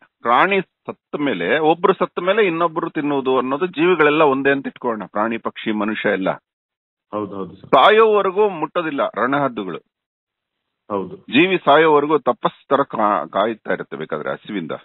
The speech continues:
Speaker 2: ಸತ್ತ ಮೇಲೆ
Speaker 1: ನೋಡು.
Speaker 2: ತಿನ್ನೋದು?
Speaker 1: ಹ್ಮ್.
Speaker 2: ಹಾ.
Speaker 1: ಸತ್ತ ಮೇಲೆ ತಿಂತಾ ಇದ್ರು ಅವ್ರು. ಅವ್ರು great ಅಲ್ಲೇನಾ? ಇವ್ರು ಕೊಂದು ತಿನ್ನೋರ್ಗಿಂತ ಸತ್ತ ಮೇಲೆ ತಿನ್ನೋರು great ಅಲ್ವಾ? ನೋವು ಕೊಡ್ತಾ ಇಲ್ಲ ಅವ್ರು.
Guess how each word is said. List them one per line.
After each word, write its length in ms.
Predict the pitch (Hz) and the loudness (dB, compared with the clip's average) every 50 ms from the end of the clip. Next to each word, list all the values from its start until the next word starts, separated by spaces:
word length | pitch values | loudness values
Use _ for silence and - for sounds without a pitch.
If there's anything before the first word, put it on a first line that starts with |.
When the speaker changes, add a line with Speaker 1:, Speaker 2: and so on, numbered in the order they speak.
| _ _ _ _ _ _ _ _ _ _ _ _ _ _ _ _ _ _ _ _ _ _ _ _ _ _ _ _ _ _ _ _ _ _ | _ _ _ _ _ _ _ _ _ _ _ _ _ _ _ _ _ _ _ _ _ _ _ _ _ _ _ _ _ _ _ _ _ _
Speaker 2:
ಸತ್ತ 220 | 127 123 123 - | -6 -6 -4 0
ಮೇಲೆ 20 | - | 2
Speaker 1:
ನೋಡು. 220 | 104 110 107 104 | 4 4 4 2
Speaker 2:
ತಿನ್ನೋದು? 320 | - 113 113 107 95 104 | 2 -2 -6 -4 -4 -6
Speaker 1:
ಹ್ಮ್. 300 | 120 135 - 90 92 80 78 _ _ _ | -6 -8 -12 -16 -16 -16 -20 _ _ _
Speaker 2:
ಹಾ. 80 | 101 95 | -14 -14
Speaker 1:
ಸತ್ತ 280 | 175 - _ _ - 156 | -14 -14 _ _ -2 0
ಮೇಲೆ 300 | 131 135 131 139 147 139 | 2 2 2 2 2 0
ತಿಂತಾ 360 | 120 - 107 107 98 - 98 | -2 -4 -8 -6 -2 0 0
ಇದ್ರು 280 | 95 87 78 - 82 | 0 -2 -4 -4 -4
ಅವ್ರು. 160 | 78 76 78 - - - | -4 -4 -6 -8 0 2
ಅವ್ರು 240 | 113 156 190 196 185 | 4 4 6 4 4
great 300 | 139 135 156 196 202 190 | 2 0 -2 0 0 -2
ಅಲ್ಲೇನಾ? 520 | 156 127 98 82 80 80 90 107 117 117 | -4 -6 -6 -8 -8 -8 -4 -4 -4 -2
ಇವ್ರು 220 | 113 110 110 110 107 | -2 -4 -4 -6 -6
ಕೊಂದು 340 | - 160 180 202 214 202 | 0 0 0 0 0 -4
ತಿನ್ನೋರ್ಗಿಂತ 640 | 185 - 170 165 165 165 165 165 156 151 156 156 156 | -4 -4 -6 -4 0 0 2 0 0 -2 -6 -4 -4
ಸತ್ತ 280 | 160 160 160 - _ 190 | -6 -6 -8 -12 _ -4
ಮೇಲೆ 200 | 180 175 170 160 | -2 -2 -2 -2
ತಿನ್ನೋರು 340 | 165 165 170 170 165 156 143 | -4 -2 2 2 2 0 0
great 260 | 143 156 170 160 156 | 0 0 0 0 0
ಅಲ್ವಾ? 180 | 156 147 131 | -2 0 -2
ನೋವು 300 | 113 120 143 175 208 208 | 0 2 4 4 4 4
ಕೊಡ್ತಾ 340 | 196 190 190 170 - - 151 | 2 0 -4 -4 -2 -2 -4
ಇಲ್ಲ 140 | 143 139 117 | -2 -2 -4
ಅವ್ರು. 200 | 101 95 - | -6 -6 -8